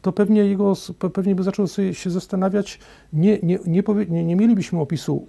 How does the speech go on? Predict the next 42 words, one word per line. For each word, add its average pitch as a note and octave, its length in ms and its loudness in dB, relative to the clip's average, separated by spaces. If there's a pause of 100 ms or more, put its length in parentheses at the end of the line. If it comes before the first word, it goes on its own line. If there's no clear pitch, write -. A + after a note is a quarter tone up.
„ujrzał D#3+ 560 4
i D3+ 80 0
uwierzył”, D3 760 0
tylko F#3+ 220 -4
mielibyśmy, G3+ 600 0 (420)
mm, E3 260 2 (160)
„ujrzał F#3+ 360 4
i F#3 40 2
zaczął G3+ 320 2
myśleć, F#3+ 340 2
co G3 100 -6
się G#3+ 140 -4
wydarzyło”, A3+ 480 2
prawda? - 480 -4 (420)
Ale F3 240 4 (120)
dopiero G3+ 520 0 (120)
to E3+ 80 -6
połączenie F#3 520 0
tych - 200 -6
konkretnych G3 560 -2
rzeczy, D#3+ 280 -6
czyli D3+ 160 -6
tego, F3+ 220 -2
że F3+ 80 -2
one F3+ 140 0
były E3+ 220 2
w - 100 -14
tym G3 200 2
porządku, F#3+ 600 2
w D3+ 40 -4
jakim F3+ 440 -2
znajdowały E3 540 -2
się F3+ 160 -6
dokładnie G#3+ 420 -2
wtedy, F#3+ 340 -4
kiedy E3 260 -6
Chrystus F3 460 -8
był F3 180 -2
namaszczony E3+ 520 -2
przez D3 200 -6
Nikodema D#3+ 540 -2
i, D3+ 320 -4